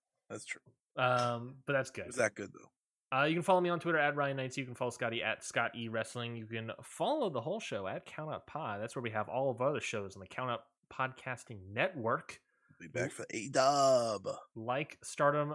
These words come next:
Speaker 2: Road, like Your Dose of Death, like,
Speaker 1: Ooh,
Speaker 2: uh,
Speaker 1: new Stardom Road coming this week.
Speaker 2: Yeah, baby. Do you wanna, do you wanna talk about what the topic is?
Speaker 1: Yeah, part three of Arisa Shiki,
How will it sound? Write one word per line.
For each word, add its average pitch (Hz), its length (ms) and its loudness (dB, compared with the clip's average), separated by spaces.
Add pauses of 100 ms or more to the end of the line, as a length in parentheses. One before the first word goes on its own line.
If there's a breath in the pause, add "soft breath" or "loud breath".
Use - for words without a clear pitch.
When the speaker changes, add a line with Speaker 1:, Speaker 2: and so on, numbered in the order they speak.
Speaker 2:
Road, 165 520 4 (180)
like 113 240 -2
Your 127 120 -2
Dose 127 200 -8
of 98 140 -16
Death, 214 280 -4 (520)
like, 101 360 -8 (180)
Speaker 1:
Ooh, 226 120 10
Speaker 2:
uh, - 20 10
Speaker 1:
new 208 180 10
Stardom 220 360 12
Road 240 180 12
coming 214 240 8
this 185 160 4
week. 208 280 2 (180)
Speaker 2:
Yeah, 143 160 4
baby. 190 460 8
Do 160 60 -4
you 160 60 4
wanna, 165 140 2
do 165 100 -8
you 151 80 0
wanna 151 100 0
talk 147 180 6
about 143 140 4
what 139 120 4
the 131 180 6
topic 143 360 2
is? 226 260 -6 (500)
Speaker 1:
Yeah, 165 280 10
part 175 360 10
three 190 540 8 (420)
of 131 120 2
Arisa 131 460 2
Shiki, 101 500 -6